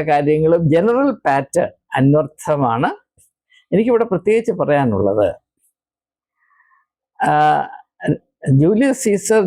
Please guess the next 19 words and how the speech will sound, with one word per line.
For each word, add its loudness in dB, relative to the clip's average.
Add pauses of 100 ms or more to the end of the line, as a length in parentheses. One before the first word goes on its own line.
(120)
ജീവിച്ചിരുന്ന 0 (120)
കാലത്ത് -2 (1600)
അദ്ദേഹത്തിൻ്റെ 0 (100)
അവസ്ഥ -2 (140)
ഇതായിരുന്നു. 2 (540)
അനേക 4
സ്ത്രീകളുമായി 2
ബന്ധമുണ്ടായിരുന്നു, 2 (180)
ഭാര്യ, 0 (680)
അവ-, 0 (220)
ഭാര്യമാരെ 0
അദ്ദേഹം 0
പരിഗ്രഹിച്ചിരുന്നു, 0 (100)
അനേക -2 (120)
കുടുംബങ്ങൾ -2 (140)
തകർത്തു, -2 (500)
ഭർത്താക്കന്മാർക്ക് 0 (120)
അദ്ദേഹത്തെ -2 (100)
പേടിയായിരുന്നു 0